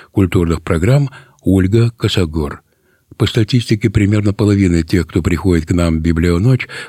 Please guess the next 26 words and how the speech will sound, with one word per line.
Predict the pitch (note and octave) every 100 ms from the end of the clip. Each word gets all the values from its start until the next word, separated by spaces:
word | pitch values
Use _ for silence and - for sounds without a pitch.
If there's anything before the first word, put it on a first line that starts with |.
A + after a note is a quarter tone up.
| -
прежде | G2+ G#2+ G2
никогда | G#2+ G#2+ G#2+ A2 A#2
не | A#2
бывали | B2+ B2+ A2 D#2
в |
библиотеках», | D#2 E2 E2 E2 E2+ D#2+ E2+
заметила | D#2+ E2 D#2 F2+ E2
она. | D#2+ D#2 D2+ - - -
«Почему | - A2 F#2 F#2
приходят | G2 - G2 G#2 G#2+
ночью? | B2+ A#2+ - D#2+ D#2+ - - -
Людей | F#2 E2+ F2+
привлекают | F#2+ F#2+ F#2 F#2 G2+ F2+
новые | F#2 G2 F#2+ F#2
формы | - G#2 G2+ G2+
интеллектуального | G2 F#2 F#2 - G2 F2+ F2+ F#2
досуга, | F#2 - A2 E2 D#2 D2+ - -
одним | - E2 F2+ E2+
из | D#2+
центров | - A#2+ B2+ C3
которого | - A#2 A#2+ A#2 A2+ G#2+ - -
в |
последнее | - - A2 B2 B2
время | F#2+ G2+ G2 G2 - -
становятся | - G2+ D#2 D2+ D2+ - F2 E2 F#2+
библиотеки». | F2+ E2 D#2+ D2 - E2+ - - C#2+